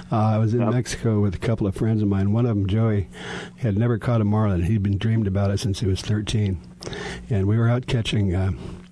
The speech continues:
Speaker 1: uh, Dorado, so that's the kind of the gear we had.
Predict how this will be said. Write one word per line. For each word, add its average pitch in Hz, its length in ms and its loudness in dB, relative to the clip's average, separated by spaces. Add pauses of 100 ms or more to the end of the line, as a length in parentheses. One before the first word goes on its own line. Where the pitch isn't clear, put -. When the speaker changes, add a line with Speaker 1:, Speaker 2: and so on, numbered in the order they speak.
(680)
Speaker 1:
uh, 92 340 0
Dorado, 104 540 0
so - 260 -2
that's 101 200 0
the - 140 -4
kind 107 180 -2
of 101 60 0
the 98 40 0
gear 113 220 2
we 110 100 0
had. 90 260 -2